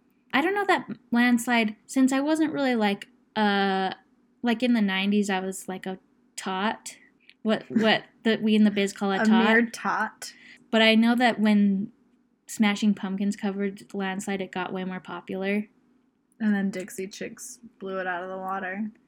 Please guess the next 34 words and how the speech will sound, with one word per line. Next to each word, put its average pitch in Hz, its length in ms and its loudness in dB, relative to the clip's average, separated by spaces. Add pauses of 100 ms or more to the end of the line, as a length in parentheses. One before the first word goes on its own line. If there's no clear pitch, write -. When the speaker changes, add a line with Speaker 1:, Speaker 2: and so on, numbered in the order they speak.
(340)
Speaker 1:
Yeah, 202 320 2
as 220 140 -2
much 269 220 2
as 311 100 -2
I 302 80 0
like 240 240 -2
Fleetwood 220 280 0
Mac, 190 260 -4
I 190 80 -4
like 185 260 -8
theirs - 440 -12
better. - 120 -20 (400)
Speaker 2:
The 202 100 0
Dixie 196 360 -6
Chicks? - 540 -10 (160)
Speaker 1:
Yeah. - 280 -10 (380)
Speaker 2:
I 294 160 -2
don't, 269 460 2
but 214 140 2
I 202 80 2
do 202 400 -2
respect - 560 -10
the 220 80 -10
Dixie 226 380 -12
Chicks - 500 -16 (140)
Speaker 1:
Thank 220 220 2
you. 190 80 -6
Speaker 2:
version. 208 520 -6 (220)
Speaker 1:
Thank 233 180 2
you. - 160 -12 (520)
That's 220 200 -2
all 226 80 -2
I 220 80 2
want. 202 220 -2